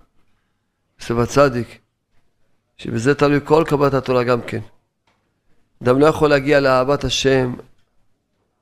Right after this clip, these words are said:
או אהבת התורה, או אהבת ישראל, אם יש לו פגם הברית.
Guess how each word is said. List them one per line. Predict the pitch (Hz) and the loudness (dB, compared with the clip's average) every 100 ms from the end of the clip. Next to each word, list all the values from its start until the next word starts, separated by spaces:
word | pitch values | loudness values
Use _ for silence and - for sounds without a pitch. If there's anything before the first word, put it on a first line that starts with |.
| - | -8
או | - | -2
אהבת | 117 131 139 | 0 2 0
התורה, | 127 135 135 131 | 0 2 2 4
או | 127 | 2
אהבת | 123 131 | 0 -4
ישראל, | 120 - 127 127 - _ - | -6 -4 0 0 -4 _ -10
אם | 127 123 | -6 -4
יש | 120 | -4
לו | 123 120 | -4 -2
פגם | 127 123 | 0 0
הברית. | 117 120 110 - | 0 -2 -6 -12